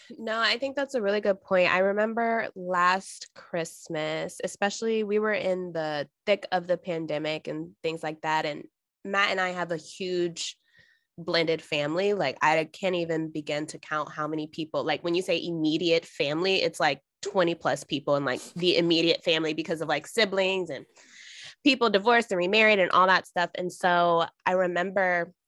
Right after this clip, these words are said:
one of the families of the blended family showered us with, like, such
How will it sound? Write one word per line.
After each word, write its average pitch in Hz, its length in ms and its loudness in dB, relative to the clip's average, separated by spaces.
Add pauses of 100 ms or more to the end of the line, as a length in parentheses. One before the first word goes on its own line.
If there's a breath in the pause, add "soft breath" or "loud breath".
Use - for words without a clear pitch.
one 175 280 -2
of 196 180 0
the 190 80 -2
families 170 440 -2
of 165 120 0
the 165 60 -2
blended 160 340 -2
family 175 460 0
showered 170 540 4
us 160 200 -4
with, 156 160 -6
like, 147 300 -4
such - 800 -2